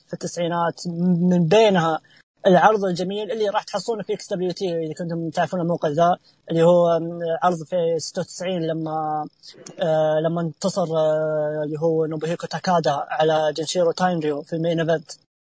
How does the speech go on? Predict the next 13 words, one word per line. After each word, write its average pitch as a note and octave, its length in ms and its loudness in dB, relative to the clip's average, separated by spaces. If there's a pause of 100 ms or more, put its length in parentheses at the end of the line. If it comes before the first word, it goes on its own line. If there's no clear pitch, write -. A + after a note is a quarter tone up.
(160)
عرض E3+ 340 4
رهيب D#3+ 520 -2
جدا، F3 260 -2
جدا، E3 320 -6
جدا، E3 260 -6
يعني، D#3+ 300 -4
تابعوه E3+ 480 0
إذا، D#3 400 -2 (380)
إذا E3+ 160 -6
كنتم F3+ 300 -4 (220)
معكم E3 300 -2
وقت، D#3 240 -6
يعني. B2 300 -8